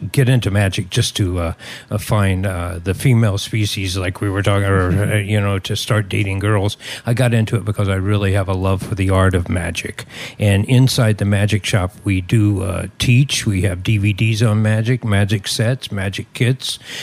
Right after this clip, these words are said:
Speaker 1: uh, everything you can imagine when it comes to magic, magic collectibles and antiques inside the magic books. We have a little bit of everything.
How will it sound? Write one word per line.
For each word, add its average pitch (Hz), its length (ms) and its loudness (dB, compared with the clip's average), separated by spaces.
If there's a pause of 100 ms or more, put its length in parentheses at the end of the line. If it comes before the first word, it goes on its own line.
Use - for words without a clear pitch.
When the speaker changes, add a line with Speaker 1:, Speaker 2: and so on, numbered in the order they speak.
(100)
Speaker 1:
uh, 104 260 -2
everything 139 680 2
you 107 120 2
can 113 180 0
imagine 113 560 2
when 101 120 -2
it 95 100 -8
comes 110 260 -4
to 101 80 -6
magic, 98 400 -4
magic 101 360 -2
collectibles 107 760 0
and 98 120 0
antiques 107 640 0
inside 113 540 2
the 107 180 2 (280)
magic 90 440 -4
books. 139 400 2
We 110 160 -2
have 113 180 -2
a 117 40 -2
little 143 240 0
bit 139 160 2
of 117 100 2
everything. 117 500 4